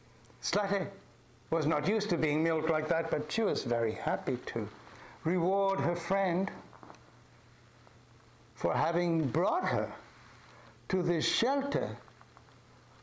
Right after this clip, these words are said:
whose walls, ceiling, and floor were made out of food.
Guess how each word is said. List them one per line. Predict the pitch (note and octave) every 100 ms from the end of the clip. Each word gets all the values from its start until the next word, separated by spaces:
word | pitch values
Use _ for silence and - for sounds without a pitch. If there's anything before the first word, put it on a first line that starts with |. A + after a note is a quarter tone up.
| -
whose | E3 D3 B2+
walls, | D#3 G3+ A3+ G#3+ G#3 -
ceiling, | - - G3 G#3 F3+ D3+ C3+
and | B2+ A2 - - D#3 - - D3 - A2
floor | - G3 C#4+ A#2+ - - - -
were | C#3+ B2+
made | A2 A#2+ B2 C#3 C#3 C#3+ C#3 - - -
out | A#2+ G#2+ G#2+
of | -
food. | - - - - -